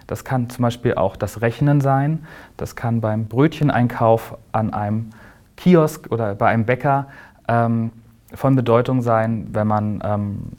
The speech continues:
vielleicht drei Brötchen bestellt und weiß, dass man es nicht mit einem hundert-Euro-Schein bezahlen muss, sondern, ähm, dass,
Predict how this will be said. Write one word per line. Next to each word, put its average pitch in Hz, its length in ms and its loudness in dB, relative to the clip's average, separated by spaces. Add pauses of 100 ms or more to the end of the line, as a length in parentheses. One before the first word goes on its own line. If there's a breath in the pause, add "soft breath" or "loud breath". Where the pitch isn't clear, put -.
(140)
vielleicht 101 500 -8
drei 113 200 -2
Brötchen 127 420 -2
bestellt 110 480 -2
und 101 260 -8 (300 loud breath)
weiß, 123 280 0
dass - 140 -12
man 110 100 -4
es 107 140 -8
nicht 117 140 -4
mit 117 100 -6
einem 104 140 -4
hundert-Euro-Schein 110 760 0
bezahlen 107 460 -2
muss, 135 240 -6 (280 loud breath)
sondern, 113 680 -2
ähm, 101 400 -2
dass, - 260 -8